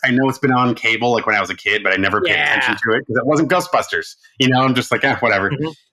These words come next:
Speaker 1: Um, I didn't really get what the humor was supposed to be that young, and boy, is this hilarious now. Um, it's clearly feels like
Speaker 2: And
Speaker 1: we
Speaker 2: it
Speaker 1: were
Speaker 2: was
Speaker 1: feeling out for more movies, I guess, but I'm glad that,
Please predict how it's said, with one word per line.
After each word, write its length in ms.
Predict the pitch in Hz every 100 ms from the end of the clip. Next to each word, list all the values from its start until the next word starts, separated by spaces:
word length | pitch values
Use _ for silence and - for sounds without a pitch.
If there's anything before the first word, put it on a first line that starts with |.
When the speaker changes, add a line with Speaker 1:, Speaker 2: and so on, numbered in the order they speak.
| - 123
Speaker 1:
Um, 240 | 107 101
I 120 | 113
didn't 160 | 147 139
really 200 | 139 107
get 200 | 127 127
what 100 | 135
the 80 | -
humor 320 | 127 120 104
was 100 | 101
supposed 160 | 113 -
to 80 | 95
be 280 | 107 104 104
that 180 | 113 110
young, 340 | 110 110 117 117
and 320 | 92 85 82 - _ _
boy, 300 | 110 110 110
is 240 | 104 95
this 180 | 107 101 - 113
hilarious 760 | 101 95 107 98 92 85 - 90
now. 260 | 73 73 - _ - - _ 117
Um, 560 | 110 95 87 85 87 - _ _ _ _ _
it's 460 | 131 127 - - - _ _ _ _ _ _
clearly 540 | - - 151 156 156 143
feels 340 | 143 147 139
like 180 | 143 269
Speaker 2:
And 80 | -
Speaker 1:
we 60 | 330
Speaker 2:
it 40 |
Speaker 1:
were 60 | 294
Speaker 2:
was 260 | 240 - - _ _ _ _
Speaker 1:
feeling 300 | 131 120 113
out 120 | 117
for 200 | - 113
more 340 | 95 101 123 143
movies, 360 | 165 175 175
I 80 | 180
guess, 360 | 180 208 220 -
but 200 | 117 95
I'm 80 | 95
glad 280 | 98 113 113
that, 220 | 98